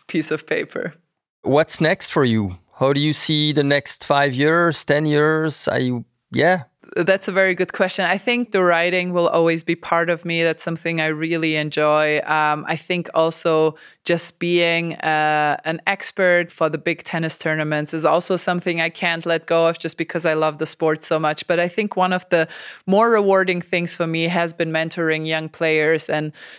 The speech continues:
Speaker 1: the young women that are going through the same thing that I once went through and just being a helping hand. In the end, you have to make these experiences yourself and you can't teach anybody,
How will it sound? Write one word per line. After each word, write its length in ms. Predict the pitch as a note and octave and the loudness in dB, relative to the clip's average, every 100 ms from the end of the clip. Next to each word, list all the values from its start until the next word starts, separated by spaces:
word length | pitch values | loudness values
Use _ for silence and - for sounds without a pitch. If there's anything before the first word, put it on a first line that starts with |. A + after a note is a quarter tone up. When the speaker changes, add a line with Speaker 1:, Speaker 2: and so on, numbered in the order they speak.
| _ | _
Speaker 1:
the 100 | E3+ | 0
young 420 | E3 E3 E3+ E3 | 2 0 -2 -2
women 460 | E3 F3 F3 E3 E3 | 0 0 2 0 2
that 160 | D#3+ | 2
are 100 | D#3+ | 2
going 280 | D#3 D#3+ D#3+ | 0 0 0
through 240 | - E3 D#3 | -4 -4 -4
the 80 | |
same 280 | D3+ E3 D#3 | -2 -2 -2
thing 360 | D#3 E3+ D3+ D#3 | -2 -2 -2 0
that 200 | D#3 - | 0 2
I 260 | D3+ D#3 D#3 | 2 2 0
once 400 | D#3 D3+ - - | 0 -2 -4 -4
went 260 | D3 D3+ | -4 -4
through 360 | - D3+ D#3 D#3 | -6 -2 2 2
and 140 | D3+ | 0
just 280 | E3 D#3 - | -2 -4 -2
being 260 | E3 E3+ E3 | 0 0 0
a 60 | |
helping 420 | D#3+ D#3+ E3 D#3 | 0 0 0 -4
hand. 460 | D#3+ D#3+ D3+ D#3 - | -2 -2 -2 -4 -4
In 140 | F#3 F#3 | -2 2
the 160 | G#3 | 4
end, 380 | G3+ G#3+ A#3+ B3 - - _ _ _ | 4 2 -2 -6 -12 -20 _ _ _
you 140 | F#3 | 0
have 220 | G3 G3 - | 2 2 -2
to 100 | F#3 | -2
make 340 | F3 F3+ - | 0 -2 -2
these 260 | F3+ F3 E3+ | -4 -2 -4
experiences 920 | - - F#3 F3 E3+ E3 E3 E3 - | -4 -2 2 2 2 0 -2 -4 0
yourself 640 | D#3 D#3 E3+ D3+ D#3+ E3 | 0 0 2 2 2 0
and 220 | D3+ D3+ D#3+ | -6 -4 -6
you 100 | D3+ | -6
can't 380 | - D#3+ D#3+ | -2 -2 -2
teach 320 | - F3+ F3 - | -6 -6 -4 -2
anybody, 680 | E3+ E3 D#3+ D#3 E3 E3 | -2 -2 0 0 0 -2